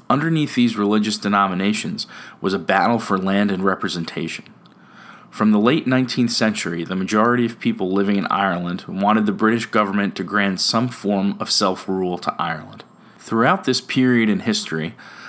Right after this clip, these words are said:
the Irish Nationalist Party sometimes held the balance of power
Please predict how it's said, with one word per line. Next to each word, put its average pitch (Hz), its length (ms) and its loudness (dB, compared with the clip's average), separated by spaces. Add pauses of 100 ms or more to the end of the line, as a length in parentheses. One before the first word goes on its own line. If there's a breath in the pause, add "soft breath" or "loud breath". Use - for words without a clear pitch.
(140 loud breath)
the 95 120 2
Irish 123 480 2
Nationalist 104 720 0
Party 90 380 0
sometimes 120 600 0
held 107 220 0
the 98 60 -2
balance 101 420 0
of - 140 -18
power 92 520 0